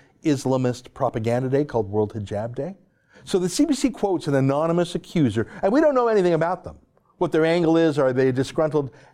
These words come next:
former employee? Did they, did they get overlooked for a promotion? But the C B C, we can trust the C B C to be straight. They say, "This post has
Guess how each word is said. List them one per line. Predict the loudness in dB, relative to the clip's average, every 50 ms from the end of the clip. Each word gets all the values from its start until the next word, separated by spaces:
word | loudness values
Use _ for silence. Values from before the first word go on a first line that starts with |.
| -20
former | -14 -4 -2 -2 0 2 0 0
employee? | -2 -4 -2 0 2 2 4 4 4 4
Did | 2 0 -2 -2 -4
they, | -6 -8 -10 -18 _ -6
did | -2 0
they | 2
get | 2 2
overlooked | 2 2 0 0 -2 -2 -4
for | -2 -4 -4
a | -4
promotion? | -2 -4 -2 0 0 0 -2 -2 -4 -6 -6 -6 _ _ _ _ _ _ -4
But | -2 -2
the | -2
C | -2 0 0 0
B | 2 2
C, | 0
we | 2 0 0
can | 0 -2 -4
trust | -4 -4 -6 -6 -8
the | -12
C | -6 -6 -4
B | -4 -4
C | -4 -6 -6 -6
to |
be | -6 -8
straight. | -8 -6 -2 -2 0 0 -2
They | -4 -4
say, | -2 -2 -2 -2 -6 -12 _ _ _ _ _ _ _ _ _ _ _ _ _ _ _ -20 -20 _ _ _ _ _ _ _ _ -4
"This | 0 0 0 0 -4
post | -8 -4 -2 -2 -2 -2 -4 -8
has | -8 -8 -10 -10